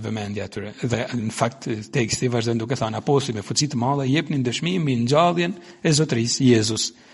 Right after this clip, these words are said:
jo mi aftësitë e veta secili, por mi atë që Zoti, aftësitë e Zotit, <laughs> që ka ba-,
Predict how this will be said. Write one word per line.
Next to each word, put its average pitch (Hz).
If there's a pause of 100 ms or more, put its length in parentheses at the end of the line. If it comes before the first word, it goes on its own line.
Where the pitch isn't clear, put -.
(180)
jo 147
mi 120
aftësitë 123
e 110
veta 117
secili, 107
por 151
mi 123
atë 139
që 120
Zoti, 127
aftësitë 131
e 110
Zotit, 147 (200)
<laughs> 110
që 120
ka 113
ba-, 117